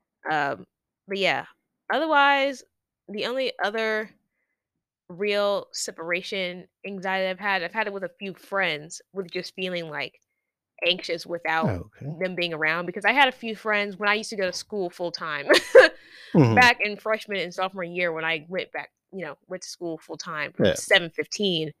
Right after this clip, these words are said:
Speaker 1: to two fifteen, there would be
Speaker 2: <laughs>
Speaker 1: people who I'd be with the entire day. Like, I had a friend who was with me for, eh, literally from seven fifteen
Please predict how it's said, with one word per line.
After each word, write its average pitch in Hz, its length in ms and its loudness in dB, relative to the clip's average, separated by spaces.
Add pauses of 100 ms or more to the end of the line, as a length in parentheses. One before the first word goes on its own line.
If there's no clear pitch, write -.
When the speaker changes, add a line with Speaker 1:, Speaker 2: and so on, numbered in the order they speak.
(640)
Speaker 1:
to - 100 -18
two 254 160 4
fifteen, 170 540 -2 (140)
there 131 520 10
would 113 100 8
be 104 100 6
Speaker 2:
<laughs> 87 140 0
Speaker 1:
people 285 380 4
who 220 120 4
I'd 185 320 4
be 240 180 -4
with 196 320 0
the 185 140 -8
entire 165 640 -4
day. 170 380 -6 (580)
Like, 175 300 -4 (100)
I 180 60 0
had 196 180 -2
a 175 40 -10
friend 202 400 -4
who 185 100 -10
was 165 160 -12
with 180 240 -8
me 165 280 -12
for, 156 440 -8 (240)
eh, 208 100 -8
literally 196 440 -4
from 160 220 -12
seven 156 220 -10
fifteen 151 500 -14